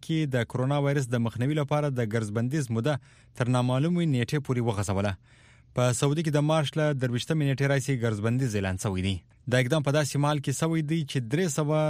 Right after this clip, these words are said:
نور وګړي یې تازه په کرونا اخته شوي دي. کرونا وایرس په سعودي کې تر دې دمه شپږ پنځوس کسان مړه کړي دي او شاوخوا څلور نیم زره کسان په دې وایرس اخته شوي دي. سعودي خپل وګړو ته ویل دي چې له ضرورت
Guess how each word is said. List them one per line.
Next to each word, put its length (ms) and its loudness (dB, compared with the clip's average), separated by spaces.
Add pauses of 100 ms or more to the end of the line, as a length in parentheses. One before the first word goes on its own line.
(440)
نور 180 4
وګړي 400 0
یې 320 0
تازه 300 2
په 100 -8
کرونا 300 2
اخته 220 -6
شوي 220 0
دي. 80 0 (340)
کرونا 280 2
وایرس 340 0
په 120 0
سعودي 220 0
کې 120 -2
تر 140 0
دې 180 2
دمه 220 2 (360)
شپږ 180 0 (100)
پنځوس 340 0
کسان 240 0
مړه 160 -2
کړي 220 0
دي 100 2 (420)
او 80 4 (160)
شاوخوا 380 2
څلور 240 2
نیم 160 2
زره 140 2 (100)
کسان 200 0 (100)
په 100 -6
دې 80 0
وایرس 260 -2
اخته 240 -6
شوي 200 0
دي. 60 0 (400)
سعودي 300 2
خپل 140 2
وګړو 380 2
ته 100 0
ویل 220 2
دي 140 4
چې 140 0
له 140 4
ضرورت 220 0